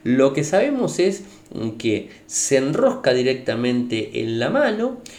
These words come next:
va a quedar las cámaras según los renders, eh, sobre lo que son el registro de patentes, porque se han registrado unas patentes, o sea, y sobre el registro de patentes es lo que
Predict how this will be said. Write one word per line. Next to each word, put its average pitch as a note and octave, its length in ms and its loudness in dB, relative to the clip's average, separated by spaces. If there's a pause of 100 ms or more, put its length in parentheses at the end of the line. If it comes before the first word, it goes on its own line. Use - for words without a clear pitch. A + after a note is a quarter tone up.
(140)
va C3 160 0
a C3 60 -2
quedar C3+ 460 2
las A#2 320 0
cámaras D3+ 580 0
según C#3+ 560 -2
los G#2+ 180 -2
renders, B2+ 680 0
eh, - 280 -10 (280)
sobre A2 540 2 (300)
lo G#2+ 340 4
que G2+ 100 0
son A2+ 440 -2 (260)
el G2+ 180 -2
registro A2 540 -2
de G#2 80 4
patentes, C3+ 800 2
porque - 240 -8
se - 120 -8
han F#2+ 120 -6
registrado G2 360 -6
unas G2 120 -6
patentes, D#3 680 -2 (100)
o - 40 -14
sea, F#2+ 300 -8 (260)
y A2 80 -2
sobre G#2 320 2
el G2 80 -2
registro A#2+ 400 -2
de B2 40 0
patentes D3 560 2 (240)
es A#2+ 380 0
lo A2 420 2
que A2+ 340 0